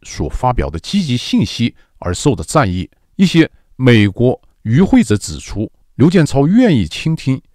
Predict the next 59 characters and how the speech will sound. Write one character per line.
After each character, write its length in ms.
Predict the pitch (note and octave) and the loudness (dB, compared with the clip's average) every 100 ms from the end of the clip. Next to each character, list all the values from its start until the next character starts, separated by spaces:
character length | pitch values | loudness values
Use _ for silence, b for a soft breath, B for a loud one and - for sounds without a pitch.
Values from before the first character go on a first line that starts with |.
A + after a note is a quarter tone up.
| _ | _
并 160 | E3 C#3 | 0 0
解 300 | - F2 D2+ | -2 -6 -4
决 180 | - | -2
外 240 | B2 F#3 C#3+ | 0 2 0
界 240 | F#2 G#2+ - _ | 0 -4 -6 _
对 160 | C3 G#2+ | 0 0
中 280 | - A3+ | 0 -2
国 120 | G#3 E2 | 0 -2
政 240 | - C3 | -2 -4
策 200 | F#2 - | -4 -6
的 80 | - | -4
担 260 | - C3+ | -2 0
忧， 240 | D3+ D#3 - _ _ | 2 0 -2 _ _
包 140 | - D3 | 2 2
括 140 | A#2+ | 2
限 280 | G2+ G#3 D3+ | -2 -2 -2
制 100 | F#2 | -2
西 240 | - - | -8 -6
方 180 | D#3 C#3+ | -2 -2
公 120 | C3+ | 0
司 300 | C#3+ - A#2 - _ - | -4 -4 -6 -6 _ -14
评 320 | - G2+ D#3 | -6 -4 -4
估 160 | C#3 | -4
在 200 | C#3+ A#2+ - _ | -2 -2 -2 _
华 260 | _ - F2+ | _ -6 -4
投 260 | - - C3 | -2 -4 -4
资 160 | - | -2
的 80 | C#3+ | -4
风 220 | - F3+ | -2 -4
险。 260 | F#3 - A1+ _ _ | -4 -8 -10 _ _
那 80 | F#3 | 2
么 80 | A3 | 2
此 300 | - - A2 | 0 -2 -2
次 280 | - - C4+ | 0 0 2
访 280 | - E2+ A#2+ | 2 0 2
问 140 | F3 | 0
期 220 | - C3+ | 0 -2
间， 200 | A#2+ G#2+ - _ _ | 0 0 -2 _ _
刘 160 | B2 F3+ | 2 4
建 160 | F3+ | 4
超 200 | - D3 | 2 2
与 300 | C3+ A2 G#2+ _ - | 2 0 -4 _ -2
亚 180 | D#3+ D3 | 2 2
洲 140 | D#3 | 2
协 180 | - G2+ | 0 -2
会 220 | - C3 | 0 -2
等 180 | A2+ B2 | 0 0
美 160 | F#2 | 0
国 160 | C#2 G#2 | -2 -4
智 220 | - D#3 | -4 -6
库、 320 | G2+ F#3+ B2 - _ | -4 -4 -6 -8 _
黑 220 | - A#3 | -2 0
石 180 | - C3+ | 0 -2
集 180 | - C3+ | -2 -4
团 200 | A2 G#2+ | -2 -2
的 80 | G2+ | -2
执 180 | C#3 | -4
行 160 | C3+ C#3+ | -4 -4
长 260 | - C2+ | -4 -8